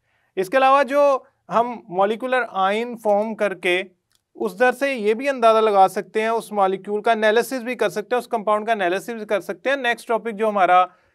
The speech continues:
मास स्पेक्ट्रोमेट्री का है, उसमें हम सिर्फ आइसोटोप्स या,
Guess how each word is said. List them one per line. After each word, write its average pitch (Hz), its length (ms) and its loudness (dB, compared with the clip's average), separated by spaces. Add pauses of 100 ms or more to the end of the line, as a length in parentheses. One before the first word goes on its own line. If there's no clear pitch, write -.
(160)
मास 180 300 2
स्पेक्ट्रोमेट्री 180 760 -2
का 196 160 2
है, 202 120 4
उसमें 196 500 -4 (320)
हम 202 240 0
सिर्फ 226 380 0 (320)
आइसोटोप्स 202 880 0
या, 196 480 -2